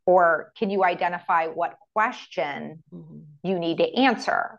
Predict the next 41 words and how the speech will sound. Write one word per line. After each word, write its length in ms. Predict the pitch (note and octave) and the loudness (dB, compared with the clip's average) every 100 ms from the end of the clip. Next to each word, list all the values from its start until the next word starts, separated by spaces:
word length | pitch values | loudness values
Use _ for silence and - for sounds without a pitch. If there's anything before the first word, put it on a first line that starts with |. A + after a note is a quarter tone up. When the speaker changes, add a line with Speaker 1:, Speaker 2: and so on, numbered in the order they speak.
| - | -6
Speaker 1:
'Cause 140 | G3+ | -2
you 100 | A3+ A3+ | -2 2
may 160 | B3+ | 2
not 220 | C4 A3 | 4 2
know 140 | F#3+ F3 | 2 -2
exactly 360 | D3+ D3+ D3 | -2 -4 -4
what 160 | D3 D3+ | -8 -10
information. 800 | - - D#3+ - - - - G#3 _ _ - | -10 -8 -8 -6 -4 -2 -2 -4 _ _ -16
Speaker 2:
Mm-hmm. 280 | F3+ E3+ D#3 D3 F#3+ | -12 -12 -14 -4 4
Speaker 1:
Um, 440 | E3+ D#3+ D#3 E3+ - | 6 6 2 -4 -12
you 180 | F#3 G3 | -4 -2
know, 240 | F3+ E3 D#3 | 0 0 0
it, 140 | E3+ | -2
it 200 | E3+ F#3+ | -6 -6
may 180 | F3+ F3 | -4 -4
be 120 | E3+ | -4
something 420 | E3+ F#3 D#3 E3 D#3+ | -4 -4 -4 -4 -4
like, 420 | D#3 D3+ D3 - | -2 -4 -6 -6
uh, 500 | D#3+ D#3+ D#3 D3+ D3 D3 | -2 0 2 2 2 -2
"Do 160 | D#3 D3 | -4 -4
I 60 | |
need 160 | D#3 D#3 | -2 -6
to 60 | D#3+ | -6
see 200 | - D#3+ | -4 -2
my 160 | D#3 | 0
G 240 | D#3 - D#3+ | 0 -4 -8
P 640 | - E3 D#3 D#3 D#3 D#3 D#3 | -4 -2 0 2 0 0 0
or 120 | D#3 | 0
an 80 | D3+ | 2
endocrinologist 880 | D3 D#3 - D3+ C#3+ D3+ D#3 D3+ - | 0 -2 0 2 4 2 0 -2 2
or 80 | D#3 | 0
a 20 | |
functional 340 | D3+ D#3+ - F#3+ | 0 -4 -2 0
medicine 400 | A#3+ A#3+ - D3 | 2 0 -4 -14
physician? 500 | - C#3+ C#3+ - G#3 - _ - | -14 -18 -14 -12 -14 -16 _ -16
I 40 | |
don't 180 | G3 C#4 | -10 -6
know," 480 | A3 D#3+ F3 A#3+ D4 F3+ | -6 -4 -2 -2 -4 -8
you 60 | |
Speaker 2:
Mm-hmm. 200 | F3 F#3+ | 2 4
Speaker 1:
know? 380 | D#3+ D#3 G3 C4+ | 6 6 6 2